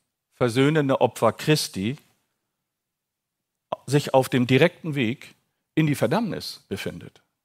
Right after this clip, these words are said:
Wann habt ihr das gehört, dass ein hoher Würdenträger einer Kirche das jemals gepredigt hat? Aber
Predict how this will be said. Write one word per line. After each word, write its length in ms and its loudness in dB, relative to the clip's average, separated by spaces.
Wann 180 4
habt 140 -4
ihr 80 -4
das 180 -4
gehört, 240 -2
dass 140 -6
ein 240 -4
hoher 320 2
Würdenträger 640 -2
einer 220 -2
Kirche 600 -4
das 240 4
jemals 440 2
gepredigt 500 -6
hat? 100 -20
Aber 240 4